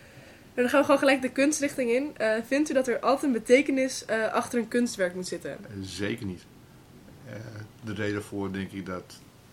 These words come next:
Speaker 2: als er al een reden is, ehm,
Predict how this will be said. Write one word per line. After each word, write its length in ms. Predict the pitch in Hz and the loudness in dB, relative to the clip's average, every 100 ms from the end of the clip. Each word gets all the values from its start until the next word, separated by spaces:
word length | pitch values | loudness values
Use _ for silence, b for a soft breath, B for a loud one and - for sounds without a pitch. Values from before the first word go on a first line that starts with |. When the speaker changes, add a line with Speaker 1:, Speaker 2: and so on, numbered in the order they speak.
| - | -6
Speaker 2:
als 400 | 98 113 123 - | 0 0 0 -4
er 80 | |
al 240 | 123 120 117 | -2 0 0
een 60 | |
reden 380 | 104 110 110 107 | 0 0 0 -4
is, 500 | 101 127 185 - - B B B B B | -6 -4 -4 -8 -10 B B B B B
ehm, 720 | - 92 95 95 98 98 98 | -6 -4 -2 0 0 0 -2